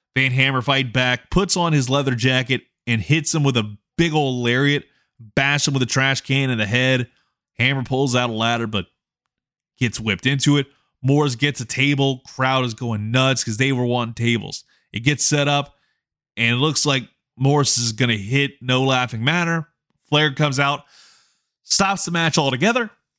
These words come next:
saying, "No more hardcore, no more hardcore." Then Flair turns around, lets the match continue, or at least it seemed like it. And Hugh Morris gets front suplexed through the table. Flair is walking away,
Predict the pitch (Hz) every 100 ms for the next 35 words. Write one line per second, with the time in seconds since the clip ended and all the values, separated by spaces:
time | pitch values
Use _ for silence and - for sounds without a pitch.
0 | _ _ _ - 143 127 143 208 196 196
1 | 165 175 151 - 135 110 175 202 190 180
2 | 165 165 131 143 110 - _ _ _ _
3 | - 110 - 143 147 156 151 131 139 131
4 | 123 117 117 110 - - 104 196 214 220
5 | 226 _ _ _ _ 110 110 117 120 104
6 | - 170 170 104 98 139 - _ _ _
7 | _ _ _ _ - 120 120 - _ _
8 | _ - 147 139 131 117 123 - 127 113
9 | - 131 - 123 113 - 123 101 117 139
10 | 135 131 123 _ _ _ _ - 123 120
11 | 107 113 107 117 147 151 143 -